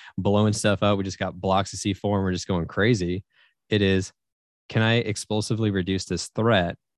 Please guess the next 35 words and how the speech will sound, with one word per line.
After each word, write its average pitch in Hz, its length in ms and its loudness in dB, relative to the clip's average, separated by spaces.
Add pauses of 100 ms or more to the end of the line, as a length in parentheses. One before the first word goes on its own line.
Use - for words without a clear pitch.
because 98 320 -2
it, 92 280 -4
that's 95 220 -2
po-, - 140 -4
uh, 95 200 -4 (140)
uh, 90 240 -2
the, 87 180 -6 (380)
to, - 240 -6
because 95 420 -4
we 101 160 -2
need 95 220 -2
to 90 300 -4 (280)
get 85 140 -4
rid 92 120 -2
of 87 100 0
this 85 200 -4
threat 98 380 -2
to 90 500 -2
either 90 300 -4
the 85 180 -4
local 85 300 -2
population 98 640 0
wherever 95 220 0
we 95 140 -4
are, 92 240 -2 (360)
to 92 120 -4
our 80 200 0
team, 101 440 0
to - 160 -6
us, 95 420 0
or 90 120 -2
this 87 160 -4
infrastructure 90 640 -4
that's 85 220 -6
critical. 90 520 -4